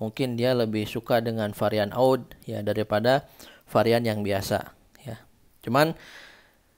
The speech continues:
secara keseluruhan keduanya ini enak ya. Cuman saya lebih suka dengan Mukhalat Badar Dahbi daripada Amir Al Oud ya. Mungkin, eh,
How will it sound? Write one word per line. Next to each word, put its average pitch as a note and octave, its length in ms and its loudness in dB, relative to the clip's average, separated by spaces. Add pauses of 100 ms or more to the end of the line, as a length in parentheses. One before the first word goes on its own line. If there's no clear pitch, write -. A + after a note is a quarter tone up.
(100)
secara C3+ 240 4
keseluruhan C#3 640 4
keduanya C3 400 4
ini D3 160 0
enak A#2 320 0 (320)
ya. - 160 -14
Cuman C3+ 320 0
saya C3+ 160 4
lebih B2 160 2
suka C#3+ 320 2
dengan C#3 640 -2
Mukhalat B2 480 2
Badar A2+ 240 4
Dahbi A#2+ 400 0
daripada A2+ 640 2 (400)
Amir A#2 400 0
Al A2 240 0
Oud G#2+ 160 0 (320)
ya. - 320 -12
Mungkin, F#3 560 -2 (720)
eh, B2+ 600 4